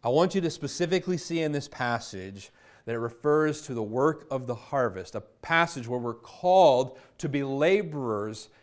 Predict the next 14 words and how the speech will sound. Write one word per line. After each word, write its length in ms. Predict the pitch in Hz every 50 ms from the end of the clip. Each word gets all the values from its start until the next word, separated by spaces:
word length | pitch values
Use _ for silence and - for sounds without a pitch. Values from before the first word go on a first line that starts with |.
| _ _ -
in 400 | 147 143 139 143 147 147 151 147 - - _ _
the 100 | 143 131
harvest, 580 | 123 - - 151 143 131 117 107 95 87 - -
that 100 | 135 120
there 160 | 156 156 160
is 140 | 160 139 139
a 80 | 143
need 580 | 143 143 156 180 196 208 202 196 175 143 - - - - _
for 200 | - 156 151 135
laborers, 680 | 131 135 139 143 127 117 113 107 101 104 113 113 - - - - - -
but 280 | 156 160 160 - 139
that 260 | 156 165 175 165 143
the 220 | 139 175 160 156 - -
response 1200 | 151 143 165 156 151 - - - - - - - 220 247 262 220 156 131 139 147 - - -